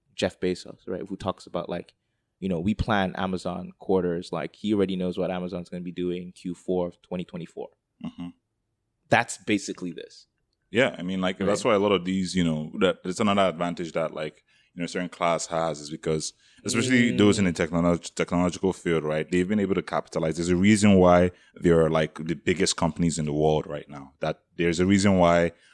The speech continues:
Speaker 2: you know, amidst this whole pandemic, their stock prices keep going up, right? And people s-, keep exploit-, um, using their products, right? There's a reason for that. And the reason is 'cause, like, they've planned for this, and technology is perfectly designed to adapt and capitalize off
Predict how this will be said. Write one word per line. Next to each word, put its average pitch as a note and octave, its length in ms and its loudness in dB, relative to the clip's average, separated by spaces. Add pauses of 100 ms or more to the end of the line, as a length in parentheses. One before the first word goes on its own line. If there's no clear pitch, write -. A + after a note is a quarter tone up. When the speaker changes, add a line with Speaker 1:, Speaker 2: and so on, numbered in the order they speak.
(220)
Speaker 2:
you F#2+ 220 4
know, D#2+ 140 2
amidst F2+ 360 4
this F#2+ 140 -4
whole F#2+ 140 2
pandemic, E2+ 640 -2
their D#2 120 -2
stock - 280 -2
prices - 320 -2
keep - 260 -12
going D2+ 300 -10
up, - 280 -6 (280)
right? D#2 220 0
And E2 160 -4
people F#2+ 220 -2
s-, - 100 -6
keep - 320 -6
exploit-, E2 480 -2
um, D#2+ 120 -2
using E2+ 340 0
their D#2 120 -6
products, D2+ 440 -4
right? D#2 260 -4
There's E2+ 140 -6
a E2+ 80 -6
reason G3+ 260 -2
for C#2+ 120 -16
that. - 220 -16
And F2+ 140 0
the F2+ 60 2
reason G#2+ 280 2
is E2+ 120 -12
'cause, F#2 180 -2
like, D#2+ 160 -2 (280)
they've G2 200 0
planned A2+ 240 2
for F2+ 100 -2
this, D#2+ 220 -4
and E2 160 -4
technology A2 640 0 (280)
is - 180 -4
perfectly A2+ 540 -2
designed E2+ 480 0
to - 240 -6
adapt D#2+ 540 -2 (140)
and D#2 280 -4
capitalize D#2+ 680 -2
off D2+ 260 -4